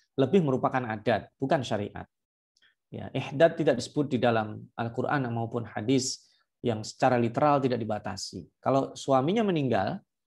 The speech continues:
apakah istri itu harus berada di rumah selama, eh, masa iddahnya? Itu juga debatable. Itu disebut dengan ihdad. Nah, iddah jelas, tapi ihdad tidak jelas. Masa berkabung itu, eh, kondisional, situasional.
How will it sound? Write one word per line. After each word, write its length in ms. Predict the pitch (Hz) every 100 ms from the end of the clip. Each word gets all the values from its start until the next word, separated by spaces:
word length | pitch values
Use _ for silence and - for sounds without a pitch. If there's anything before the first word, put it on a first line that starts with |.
| _ _ _ _ _
apakah 400 | - 123 156 180
istri 400 | 160 - 170 170
itu 80 | 190
harus 240 | 156 143 139
berada 320 | 135 131 127
di 160 | 120
rumah 320 | 123 143 151 117
selama, 640 | - 131 120 120 117 113 - _ _ _ _ _
eh, 80 | 110
masa 240 | 117 123 131
iddahnya? 640 | 113 117 110 131 156 107
Itu 160 | - 135
juga 240 | 120 120
debatable. 560 | 101 107 107 104 101 131
Itu 80 |
disebut 160 | 156 147
dengan 240 | 131 123
ihdad. 400 | 139 127 131 117 - _ _ _ _ _ _ _ _
Nah, 320 | 110 101 95 95 - -
iddah 320 | 143 117 226
jelas, 320 | 202 208 165
tapi 320 | - 147 160
ihdad 160 | 123 160
tidak 240 | 131 107
jelas. 160 | 113 104
Masa 160 | 147 160
berkabung 480 | 127 131 131 135
itu, 320 | 123 160 190 - _ _ _ _
eh, 160 | 123 123
kondisional, 720 | 127 135 117 139 123 92 92
situasional. 720 | - 143 170 135 113 92 82